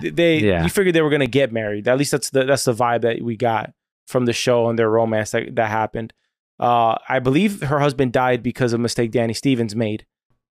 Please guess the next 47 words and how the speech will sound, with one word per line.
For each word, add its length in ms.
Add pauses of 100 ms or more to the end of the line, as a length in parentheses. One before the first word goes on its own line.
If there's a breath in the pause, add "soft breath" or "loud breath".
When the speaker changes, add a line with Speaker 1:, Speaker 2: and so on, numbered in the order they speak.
(160)
Speaker 2:
um, 720
if 180
I'm 220
not 360
mistaken. 680 (460 soft breath)
Uh, 200
I 100
could 180
be 120
wrong. 300 (240)
Somebody 340
fact 260
check 160
me, 80
but 140
there's 120
a 60
lot 220
going 180
on 100
in 60
the 60
show. 240
Zach, 180
Speaker 1:
I, 60
Speaker 2:
hopefully 300
you 60
Speaker 1:
I, 140
Speaker 2:
can 100
do 40
it. 40
Speaker 1:
I, 180 (100)
I, 220 (180)
I 40
wanna 360
say 240
that 200
is 180
correct 440
as 140
well. 200
I 120
remember, 560
you 100
know, 100
after 340
it, 120